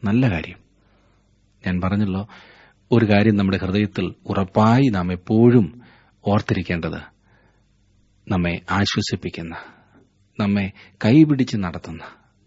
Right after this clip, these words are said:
നമ്മെ കൈവിടാത്ത ഒരു സ്നേഹവാനായ ദൈവം നമുക്ക് വേണ്ടി ജീവിക്കുന്നു. അവനിൽ ആശ്രയിക്കുന്ന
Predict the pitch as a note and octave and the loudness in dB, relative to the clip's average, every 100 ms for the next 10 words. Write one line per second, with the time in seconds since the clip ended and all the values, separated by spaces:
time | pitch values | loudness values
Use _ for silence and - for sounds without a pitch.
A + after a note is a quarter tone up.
0 | _ _ G2+ F2+ F2+ - A2 B2 G2 F#2+ | _ _ -4 -4 -4 2 4 6 4 0
1 | F2+ - D2+ - _ _ _ _ _ _ | -4 -8 -14 -18 _ _ _ _ _ _
2 | _ _ - F2+ F2+ G2+ F#2 F#2+ G2 G#2 | _ _ -8 -6 -4 -4 -2 0 0 2
3 | G2+ G#2 F2+ F2 F2 D#2+ - _ _ F2+ | 0 -2 -4 -6 -6 -8 -12 _ _ -6
4 | F2+ F#2 E2+ E2 E2 E2 F2 - F2+ _ | -6 -6 -6 -8 -6 -6 -6 -14 -18 _
5 | _ _ _ _ _ _ _ _ A#2+ C3 | _ _ _ _ _ _ _ _ 2 2
6 | C#3 A#2 A#2+ B2+ A#2+ A2+ A#2+ A#2 | 2 -2 -4 -2 -2 -2 -4 -2